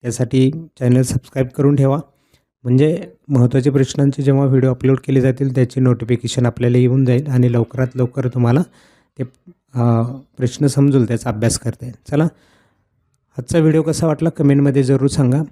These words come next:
इतर कोणत्या विषयाच्या संदर्भात प्रथम व्हिडिओ बनवले पाहिजे तेही कमेंटमध्ये सांगा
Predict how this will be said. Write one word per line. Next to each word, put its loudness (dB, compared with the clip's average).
इतर -2
कोणत्या 0
विषयाच्या 0
संदर्भात 2
प्रथम 0
व्हिडिओ 4
बनवले 2
पाहिजे 0
तेही 2
कमेंटमध्ये 0
सांगा -2